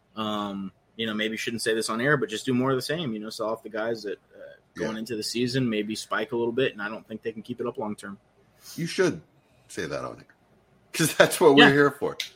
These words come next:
Speaker 2: So, I mean,
Speaker 1: Yeah.
Speaker 2: uh, honestly, as, as doing what we do, that's the, that's a sacrifice that we have to make. People are gonna hear our strategies, and they might have a little advantage in some of the leagues that we're in 'cause they have an idea of what we're trying to do.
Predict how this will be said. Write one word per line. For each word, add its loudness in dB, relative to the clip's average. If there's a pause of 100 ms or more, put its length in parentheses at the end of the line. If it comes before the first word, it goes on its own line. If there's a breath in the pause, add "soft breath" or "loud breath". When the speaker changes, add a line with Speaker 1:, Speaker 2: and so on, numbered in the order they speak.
(120)
Speaker 2:
So, 6
I 6
mean, 2
Speaker 1:
Yeah. 4
Speaker 2:
uh, 0
honestly, 2
as, 4
as -4 (500)
doing 4
what -2
we -2
do, -2 (460 soft breath)
that's 0
the, -8
that's 0
a -6
sacrifice -6
that -12
we -12
have -10
to -20
make. -20 (520)
People 0
are 6
gonna 2
hear 2
our 4
strategies, -4
and -10 (720)
they -2
might -4
have -2
a -4
little -2
advantage -12 (320)
in -8
some -4
of -8
the -8
leagues -10
that -10
we're -8
in -14
'cause -16
they -8
have -10
an -8
idea -8
of -12
what -10
we're -10
trying -10
to -14
do. -12